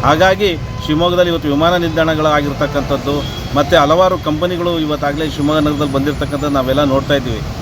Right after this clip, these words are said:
ಹಾಗಾಗಿ ಇವತ್ತು ಶಿವಮೊಗ್ಗ ಕೂಡ ವ್ಯ-, ಆ, ಏರಿಯಾಗಳು ವಿಂಗಡಣೆಗಳು ಕೂಡ ಆಗಬೇಕು.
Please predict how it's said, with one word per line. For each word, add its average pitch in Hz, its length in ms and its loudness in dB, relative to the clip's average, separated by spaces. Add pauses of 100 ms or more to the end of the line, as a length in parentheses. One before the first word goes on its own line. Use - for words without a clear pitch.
(140)
ಹಾಗಾಗಿ 196 380 4
ಇವತ್ತು 180 220 -2
ಶಿವಮೊಗ್ಗ 180 480 2
ಕೂಡ 185 120 0
ವ್ಯ-, 151 600 -2
ಆ, 143 120 2
ಏರಿಯಾಗಳು 196 440 2
ವಿಂಗಡಣೆಗಳು 180 680 0
ಕೂಡ 175 120 0
ಆಗಬೇಕು. 151 500 0